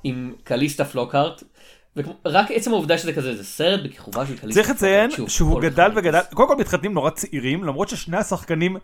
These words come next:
Speaker 2: שלושים
Speaker 1: כן,
Speaker 2: ועשרים ושבע.
Speaker 1: הוא בן עשרים, היא בת
Speaker 2: אה,
Speaker 1: תשע עשרה, משהו
Speaker 2: לא
Speaker 1: כזה.
Speaker 2: ברור, כאילו יש נקודה מאוד עלילתית, אבל לא ברורה סביב זה שילדים נורא צעירים, כלומר זה לאיזה,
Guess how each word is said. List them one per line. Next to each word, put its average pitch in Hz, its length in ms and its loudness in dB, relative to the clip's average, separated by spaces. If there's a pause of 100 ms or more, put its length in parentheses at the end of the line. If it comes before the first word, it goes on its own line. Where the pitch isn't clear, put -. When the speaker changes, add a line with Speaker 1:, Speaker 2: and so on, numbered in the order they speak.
(1160)
Speaker 2:
שלושים 208 540 2
Speaker 1:
כן, 175 60 4
Speaker 2:
ועשרים 170 420 2
ושבע. 202 360 6
Speaker 1:
הוא 226 80 10
בן 196 60 4
עשרים, 175 320 0
היא 147 100 2
בת 143 100 6
Speaker 2:
אה, 151 60 6
Speaker 1:
תשע 139 140 6
עשרה, 127 380 2
משהו 156 120 -2
Speaker 2:
לא 185 100 10
Speaker 1:
כזה. 349 100 8
Speaker 2:
ברור, 185 460 2
כאילו 196 180 2
יש 202 260 6
נקודה 202 260 6
מאוד 175 240 4
עלילתית, 185 720 2 (100)
אבל 147 200 6
לא 147 160 4
ברורה 147 720 6
סביב 226 260 -6
זה 226 140 2
שילדים 226 420 0
נורא 220 200 2
צעירים, 226 460 -6 (320)
כלומר 165 300 4
זה 170 180 6
לאיזה, 165 320 4